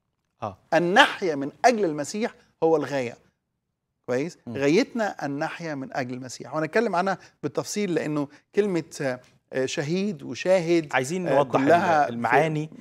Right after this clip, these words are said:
Speaker 2: في، هنوضحها
Speaker 1: علشان في لبس
Speaker 2: بالظبط.
Speaker 1: طبعا كبير.
Speaker 2: لكن خلينا
Speaker 1: آه.
Speaker 2: نكمل كلام
Speaker 1: اتفضل.
Speaker 2: الرب يسوع، لأنه
Speaker 1: اتفضل.
Speaker 2: مهم جدا. "لو كنتم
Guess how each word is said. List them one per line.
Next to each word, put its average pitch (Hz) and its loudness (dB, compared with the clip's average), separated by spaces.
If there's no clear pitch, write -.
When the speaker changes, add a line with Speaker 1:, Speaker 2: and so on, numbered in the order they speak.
Speaker 2:
في، 156 0
هنوضحها 143 0
Speaker 1:
علشان 123 2
في 143 -6
لبس 135 4
Speaker 2:
بالظبط. 113 0
Speaker 1:
طبعا 131 2
كبير. 123 -8
Speaker 2:
لكن 156 2
خلينا 262 2
Speaker 1:
آه. 269 2
Speaker 2:
نكمل 202 -2
كلام 160 2
Speaker 1:
اتفضل. 156 4
Speaker 2:
الرب 151 0
يسوع، 143 -2
لأنه 147 -4
Speaker 1:
اتفضل. 147 -2
Speaker 2:
مهم 139 -4
جدا. 120 -6
"لو 175 6
كنتم 220 -2